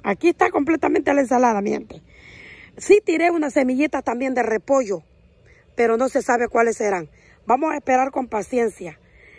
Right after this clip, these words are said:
Y como siempre yo digo, esperar con paciencia es lo mejor.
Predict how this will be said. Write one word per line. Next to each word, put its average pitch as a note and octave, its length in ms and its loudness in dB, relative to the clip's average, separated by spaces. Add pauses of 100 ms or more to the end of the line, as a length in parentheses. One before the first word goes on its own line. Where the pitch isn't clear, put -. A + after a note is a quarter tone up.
Y C4+ 100 -2
como B3 300 0
siempre D#4 480 2
yo C#4 180 -2
digo, C#4 460 -2 (500)
esperar A#3 420 -2
con B3+ 160 -10
paciencia B3 720 -6 (300)
es G#3 120 0
lo G#3 140 2
mejor. F3 420 -6